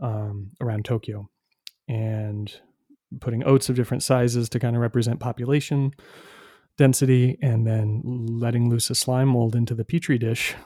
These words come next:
that has these oats in this layout, and, um, it f-, reaches out, scans, you know, you can watch it kind of unfolding in this wave-like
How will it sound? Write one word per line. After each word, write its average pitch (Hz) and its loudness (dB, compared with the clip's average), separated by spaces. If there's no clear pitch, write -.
that 120 0
has 120 0
these 113 0
oats 127 2
in 117 2
this 110 -2
layout, 120 -2
and, 107 -4
um, 107 -8
it 113 -10
f-, - -20
reaches 117 0
out, 127 2
scans, 127 0
you 123 -2
know, 117 -4
you 113 -4
can 120 -4
watch 117 -2
it - -2
kind 123 2
of 117 2
unfolding 123 0
in 113 0
this 110 -4
wave-like 117 0